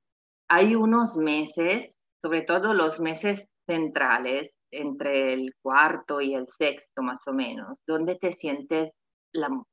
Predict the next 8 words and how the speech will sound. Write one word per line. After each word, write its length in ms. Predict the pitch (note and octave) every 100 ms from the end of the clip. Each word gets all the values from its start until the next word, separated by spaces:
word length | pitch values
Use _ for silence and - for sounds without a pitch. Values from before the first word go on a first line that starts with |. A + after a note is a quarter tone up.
| -
Wonder 320 | D3+ C#3+ C3+
Woman. 460 | C3 C3+ C3 - _ _ _ _ _ _ _ _ _ _ _ _ -
O, 120 | D#3+ -
realmente 1300 | - E3 D#3+ D#3+ D#3+ D#3+ E3 E3+ E3 F3+ F3+ F#3+ - _ _ _ _ _
te, 520 | - E3 D3+ C3+ - _ -
te 140 | C#3+
sale 280 | C#3+ D#3 F3 F3
una 280 | E3 D#3+ D3+